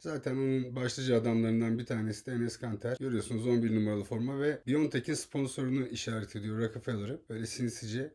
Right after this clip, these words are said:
Tabii bunların hepsi manidar. Dostlar, daha çok on bir var göstermem gereken ama şu ekranda gördüğünüz ihtar yüzünden şimdi onlara girersem siyasetçiler, yazarlar, gazeteciler, televizyon sahipleri vesaire daha neler neler var. Yani biz bu kıskaçın içindeyiz şu anda vatandaş olarak ve aslında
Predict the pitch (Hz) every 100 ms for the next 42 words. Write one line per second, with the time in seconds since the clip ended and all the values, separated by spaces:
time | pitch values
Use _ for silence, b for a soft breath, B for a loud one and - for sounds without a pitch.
0 | - 151 120 120 127 127 127 110 143 139
1 | 135 135 117 - _ 120 113 165 170 160
2 | 143 156 160 - 196 - - - 139 135
3 | 120 117 131 139 127 127 - 131 131 123
4 | 123 123 147 143 151 143 - 143 135 143
5 | 135 135 135 131 131 131 139 - - 123
6 | 147 135 123 123 127 143 147 _ - 139
7 | 139 139 135 139 135 139 143 147 135 B
8 | B B B - - 147 139 143 131 -
9 | 139 135 135 131 127 131 127 127 131 135
10 | 123 120 123 131 117 123 127 127 - 135
11 | 135 139 127 139 127 123 147 156 143 -
12 | 147 139 127 151 135 143 143 139 139 139
13 | 135 120 120 117 143 151 143 135 127 135
14 | 135 135 143 - 151 - 147 131 151 160
15 | 165 - 127 117 110 107 123 120 127 123
16 | 120 113 123 135 151 - 156 123 - 127
17 | 156